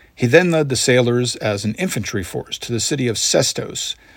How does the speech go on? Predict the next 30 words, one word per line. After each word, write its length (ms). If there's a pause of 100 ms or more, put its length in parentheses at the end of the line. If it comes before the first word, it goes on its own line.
(200)
where 160
many 280
Persian 380
officials 500
and 140
their 160
allies 440
had 100
recently 360
fled, 480 (220)
seeking 400
refuge 460
there 240
since 260
it 60
was 160
a 40
well-fortified 840
place. 500 (600)
The 100
Athenians 500
besieged 560
the 80
city. 460 (380)
The 60
siege 440
endured 480
into 260
the 100
late 320